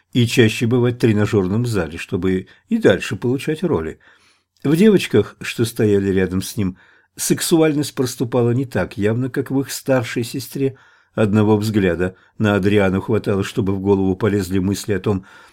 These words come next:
как неплохо поваляться с ней на сеновале, а у этих двух хотелось спросить, сделали они домашнее задание или нет.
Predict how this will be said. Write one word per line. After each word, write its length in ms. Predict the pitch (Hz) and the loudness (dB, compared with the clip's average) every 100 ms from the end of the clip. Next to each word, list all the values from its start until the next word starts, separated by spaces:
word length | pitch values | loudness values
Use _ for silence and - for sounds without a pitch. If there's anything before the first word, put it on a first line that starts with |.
| _ | _
как 300 | - 127 - - | 4 4 4 2
неплохо 720 | 127 127 123 120 110 101 113 | 6 6 6 6 6 4 0
поваляться 640 | - 104 107 104 101 - | 2 2 2 2 0 -4
с 140 | - - | -6 -2
ней 160 | 107 | 0
на 120 | 95 101 | 0 -2
сеновале, 680 | - 101 104 101 95 101 - - - _ | -2 -2 0 0 0 -4 -10 -20 -20 _
а 160 | - 127 | 4 6
у 140 | 165 | 6
этих 300 | 208 - 104 | 4 2 -2
двух 280 | 92 90 - | 0 -2 -2
хотелось 380 | 127 120 143 139 | -4 -2 -4 -4
спросить, 460 | - 139 139 135 - _ _ _ - | -2 -2 0 -4 -6 _ _ _ -2
сделали 560 | 143 120 175 165 110 | -2 4 6 6 6
они 360 | 104 98 104 - | 4 2 -2 -2
домашнее 640 | 113 123 107 92 - 107 98 | 2 4 4 0 -4 -4 -2
задание 640 | 95 92 98 95 98 95 - _ | -2 0 0 0 0 -2 -8 _
или 240 | 226 196 104 | 0 2 2
нет. 460 | 85 82 107 - | 2 -2 -6 -10